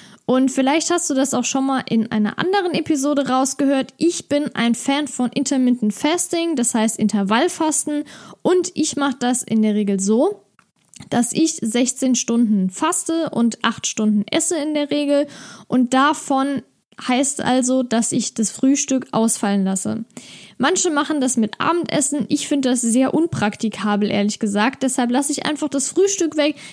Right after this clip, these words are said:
Da muss ich mir morgens keine Gedanken machen, was ich esse. Ich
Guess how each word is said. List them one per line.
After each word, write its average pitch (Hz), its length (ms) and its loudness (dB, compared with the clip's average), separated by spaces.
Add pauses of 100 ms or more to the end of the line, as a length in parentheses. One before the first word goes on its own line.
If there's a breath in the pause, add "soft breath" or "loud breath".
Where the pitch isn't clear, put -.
Da 262 120 0
muss 269 200 2
ich 262 100 0
mir 240 140 2
morgens 240 360 0
keine 196 220 2
Gedanken 277 460 -2
machen, 262 300 0
was 214 140 2
ich 208 200 -2
esse. - 300 0
Ich - 260 -6